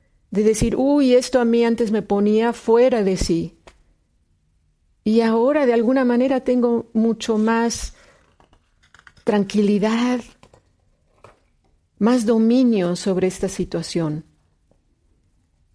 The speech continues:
Entonces así empezamos a, a, a, a darnos cuenta en nosotros mismos.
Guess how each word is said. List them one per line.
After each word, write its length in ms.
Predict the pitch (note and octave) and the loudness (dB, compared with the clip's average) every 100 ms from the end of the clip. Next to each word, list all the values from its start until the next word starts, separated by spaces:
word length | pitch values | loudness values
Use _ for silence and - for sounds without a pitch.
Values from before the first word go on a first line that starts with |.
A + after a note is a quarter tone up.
| _ _ _ - | _ _ _ -8
Entonces 340 | F3+ G#3+ A3+ | -4 -4 -2
así 240 | A3+ A3 B3 | -2 0 -2
empezamos 600 | B3 A3+ A#3 A3+ G#3+ G#3 | 0 -2 0 0 -2 -2
a, 340 | G3 F#3+ G3 G#3 | 0 -2 -4 -4
a, 360 | G3+ G3+ - - | -2 -2 -6 -8
a, 260 | - G3 G3+ - | -4 -4 -2 -2
a 80 | |
darnos 440 | G#3 G#3+ G#3 G#3+ - | 0 0 0 -4 -6
cuenta 680 | - A#3+ A#3+ A3+ G#3 G3 G3 _ _ _ _ | -2 0 0 0 -4 -6 -10 _ _ _ _
en 160 | - G3+ | -2 0
nosotros 560 | G3+ - A3+ A3 G3+ G3+ | 0 -2 -4 -2 -4 0
mismos. 640 | F#3+ F3+ F3+ D#3+ - | 0 -2 -4 -8 -8